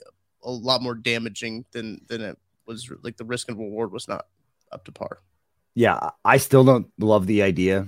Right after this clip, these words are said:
Speaker 2: of having him play through it. I know that he probably just endeared himself to the entire fan base, to his coaches, to his teammates, all of that stuff. And if,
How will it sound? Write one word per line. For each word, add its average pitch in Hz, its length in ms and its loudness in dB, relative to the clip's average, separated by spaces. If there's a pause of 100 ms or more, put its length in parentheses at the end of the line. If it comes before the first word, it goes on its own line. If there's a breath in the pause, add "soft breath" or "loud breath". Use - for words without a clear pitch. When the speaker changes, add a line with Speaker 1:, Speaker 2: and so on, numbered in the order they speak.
(100)
Speaker 2:
of 87 100 -4
having 95 260 -2
him 90 100 0
play 90 180 -6
through 98 180 -2
it. 85 40 -2
I 95 40 0
know 98 220 4
that 101 80 0
he 95 80 -4
probably 98 240 -2
just - 160 -12
endeared 90 320 -2
himself 95 380 -2
to 95 80 -6
the 90 60 -4
entire 87 300 -4
fan 87 300 -4
base, 87 240 -2
to - 100 -12
his 80 140 -8
coaches, 85 460 -6
to - 100 -10
his 82 140 -6
teammates, 85 460 -6
all 87 200 4
of 85 80 -2
that 87 180 -2
stuff. 90 340 -4
And 87 80 -4
if, 85 160 -8